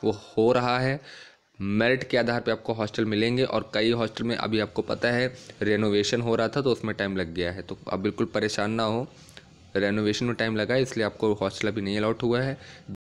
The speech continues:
जो हॉस्टल में अभी अलॉट नहीं हुआ, तो आप वहाँ पे जानकारी करें अपने संबंधित डिपार्टमेंट में, तो आपको उसके बारे में जानकारी प्रोवाइड की जाएगी।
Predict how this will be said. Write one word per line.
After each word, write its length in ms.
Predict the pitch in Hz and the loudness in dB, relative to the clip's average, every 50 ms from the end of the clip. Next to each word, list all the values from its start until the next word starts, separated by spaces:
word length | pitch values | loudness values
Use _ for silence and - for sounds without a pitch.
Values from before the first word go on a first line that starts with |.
| _ | _
जो 160 | 101 110 113 127 | 0 2 2 4
हॉस्टल 340 | 120 113 107 - - 117 | 4 2 0 0 -2 -4
में 120 | 113 107 107 | -2 0 0
अभी 140 | 104 117 110 | 0 2 2
अलॉट 240 | 101 104 107 101 | 2 2 0 0
नहीं 120 | 107 107 113 | -2 -2 0
हुआ, 120 | 127 131 | -2 0
तो 100 | 131 123 | 0 0
आप 220 | - - 98 - - | -2 -2 -2 -2 -2
वहाँ 120 | 208 196 | -2 0
पे 100 | - 208 | 0 0
जानकारी 420 | - 107 101 104 95 - 101 110 | 0 0 -2 0 -2 -2 0 -2
करें 180 | 107 - 117 117 | 0 0 0 0
अपने 180 | 120 120 120 107 | 0 -2 -4 -6
संबंधित 480 | - - 101 101 98 98 98 101 101 | -4 -4 -4 -2 -2 -4 -4 -4 -4
डिपार्टमेंट 540 | 92 95 - 95 92 92 - - 107 107 110 | -4 -2 -2 0 -2 -2 -2 -4 -4 -2 -2
में, 80 | 113 113 | 0 0
तो 40 | 110 | 0
आपको 280 | 104 95 - 101 98 | -2 -2 -2 -4 -4
उसके 280 | 95 - - - - 92 | -4 -6 -12 -14 -8 -6
बारे 160 | 95 95 95 | -4 -4 -4
में 120 | 92 98 90 | -4 -6 -6
जानकारी 360 | 95 92 92 - 90 87 92 | -6 -8 -8 -8 -8 -8 -6
प्रोवाइड 320 | - - 90 98 127 143 - - - - _ _ - | -4 -2 -2 -2 -2 -4 -8 -16 -20 -20 _ _ -2
की 140 | - 104 | -2 -2
जाएगी। 400 | 95 98 95 90 87 87 87 90 | 0 0 0 0 -2 -4 -6 -10